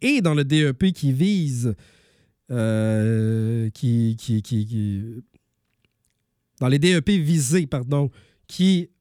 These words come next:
visés par l'offensive en construction, qui correspond à l'objectif fixé de Québec de former entre quatre mille et cinq mille nouveaux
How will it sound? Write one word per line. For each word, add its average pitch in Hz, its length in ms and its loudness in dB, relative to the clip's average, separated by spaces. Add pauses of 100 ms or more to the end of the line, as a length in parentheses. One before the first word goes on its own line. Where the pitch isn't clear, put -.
(160)
visés 175 480 2
par 196 420 0
l'offensive 165 560 0
en 160 100 0
construction, 160 560 -2
qui - 120 -12
correspond 143 360 -2
à 165 40 0
l'objectif 147 380 -4
fixé - 280 -4
de 170 40 -4
Québec 165 300 0
de 147 80 0
former 151 340 0
entre 147 200 -2
quatre 143 260 -4
mille 160 260 0 (380)
et 127 60 -4
cinq 156 320 -2
mille 170 400 2 (420)
nouveaux 180 1080 2